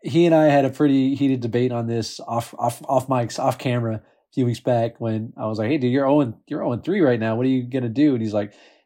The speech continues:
"Jonathan Taylor's coming back. He'll be fine." I was like, "I don't think it's that cut and dry that he's just gonna come in and be Jonathan Taylor. You're leaving no room for variance that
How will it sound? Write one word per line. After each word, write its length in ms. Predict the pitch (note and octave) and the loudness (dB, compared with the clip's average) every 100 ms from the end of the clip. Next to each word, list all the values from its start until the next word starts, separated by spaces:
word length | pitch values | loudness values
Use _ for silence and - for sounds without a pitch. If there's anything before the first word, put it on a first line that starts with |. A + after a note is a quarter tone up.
| - | -8
"Jonathan 320 | A2+ C#3 C#3+ | -2 0 0
Taylor's 260 | C#3+ D#3 D3 | 4 4 4
coming 220 | D#3+ D3 | 2 2
back. 300 | C3 C3 C3+ | 2 2 0
He'll 100 | D3+ | -2
be 80 | C#3+ | -2
fine." 320 | C#3+ C#3+ D3 | -2 0 2
I 20 | |
was 140 | C#3 B2+ | 0 2
like, 200 | B2 - - | -2 -4 -8
"I 100 | C3+ | -6
don't 180 | B3+ - | -6 -2
think 140 | C4+ | -2
it's 140 | F3+ - | 0 4
that 180 | D#3+ | 2
cut 180 | - F#3+ | 2 -2
and 100 | C#3+ | -2
dry 420 | A2+ D#3+ D3 A#2 - | 0 0 0 -6 -8
that 200 | B2+ B2 | -2 0
he's 140 | C#3 C3+ | 0 0
just 160 | C3 | -2
gonna 140 | D3 B2 | -2 -4
come 240 | - C3+ | -2 -2
in 100 | C#3 | 0
and 120 | A#2+ | -2
be 160 | B2 C3 | -2 -2
Jonathan 360 | B2+ B2 A2+ A2 | 0 -2 -4 -4
Taylor. 220 | C3+ A#2+ | -4 -2
You're 140 | A#2 | -2
leaving 340 | B2 C3+ B2 B2 | 0 0 0 -2
no 180 | C3+ | 0
room 380 | C3+ C#3 C#3 B2+ | 0 0 -2 -4
for 160 | - A2 | -6 -2
variance 520 | C3+ D3 G#2+ G2 - | 0 0 -2 -8 -6
that 220 | G#2+ G2 | -6 -6